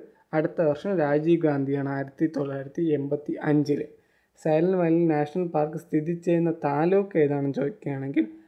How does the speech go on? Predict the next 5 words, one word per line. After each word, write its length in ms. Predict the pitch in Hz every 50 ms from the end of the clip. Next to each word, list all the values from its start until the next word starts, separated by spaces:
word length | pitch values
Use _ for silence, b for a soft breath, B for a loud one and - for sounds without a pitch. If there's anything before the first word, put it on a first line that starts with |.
| B B B -
മണ്ണാർക്കാടാണ്. 920 | 165 156 151 160 170 170 165 160 135 - - 143 135 135 123 - - - - - _ _ _ _ _ _ _ _ _ _ _ _ _ _ _ _ _ _ _ _ _ _ - -
അടുത്ത 200 | 156 - - - - b b b b b b b b b b _ _ - 190
ധോണി 340 | 165 175 185 196 214 220 220
വെള്ളച്ചാട്ടം 680 | 190 165 156 160 165 165 165 175 170 - 160 165 156
ഏത് 260 | 147 151 156 160 156